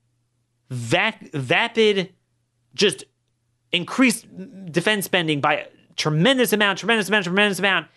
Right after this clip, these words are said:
and giving the Democrats leverage to say, "All right, you want that? Well, you have to have what they call parity, dollar for dollar increases in non-defense spending." So the agreement was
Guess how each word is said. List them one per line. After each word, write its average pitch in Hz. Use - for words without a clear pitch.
and 185
giving 254
the 240
Democrats 202
leverage 180
to -
say, 165
"All 202
right, 208
you 180
want 185
that? 190
Well, 165
you 170
have 180
to 175
have 156
what 156
they 160
call 147
parity, 151
dollar 190
for 160
dollar 170
increases 156
in 147
non-defense 131
spending." -
So -
the 180
agreement 220
was 202